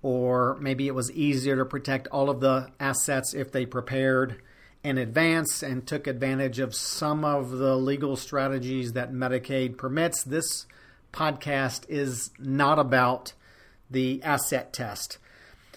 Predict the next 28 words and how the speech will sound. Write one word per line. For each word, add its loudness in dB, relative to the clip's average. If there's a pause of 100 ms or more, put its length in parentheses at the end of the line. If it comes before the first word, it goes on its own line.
(500)
So 8
for 4
purposes 2
of 4
this 4
podcast, 2 (200)
um, 0
we're 4
gonna 4
talk 0
about 0
the 0 (100)
monthly 0
income -2 (120)
that 2
the -4
spouses -2
have, -2
and -2
assuming 2
the 0
asset 2 (140)
test -2
is -4
passed, -4 (640)
um, -4
you -2
know 0